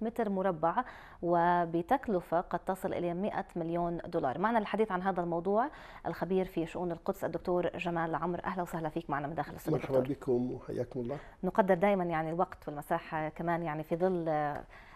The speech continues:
Speaker 1: آه، ضغوطات أكيد يومية، فشكرًا لك على الحضور.
Speaker 2: هذا واجب، آه، تجاه القدس، تجاهكم وتجاه المشاهد الكريم.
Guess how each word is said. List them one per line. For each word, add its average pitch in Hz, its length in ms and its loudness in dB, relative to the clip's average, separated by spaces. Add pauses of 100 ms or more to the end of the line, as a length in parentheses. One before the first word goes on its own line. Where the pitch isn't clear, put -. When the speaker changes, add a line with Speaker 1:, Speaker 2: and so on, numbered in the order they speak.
(120)
Speaker 1:
آه، 143 300 -2
ضغوطات 185 480 4
أكيد 160 260 -2
يومية، 156 340 -2
فشكرًا 185 320 -4
لك 165 200 0
على - 80 -4
الحضور. - 300 -4 (240)
Speaker 2:
هذا 151 180 6
واجب، 147 360 6 (120)
آه، 139 240 2
تجاه 147 280 2
القدس، - 400 0
تجاهكم 139 500 0
وتجاه 131 340 0
المشاهد 131 360 4
الكريم. 135 420 0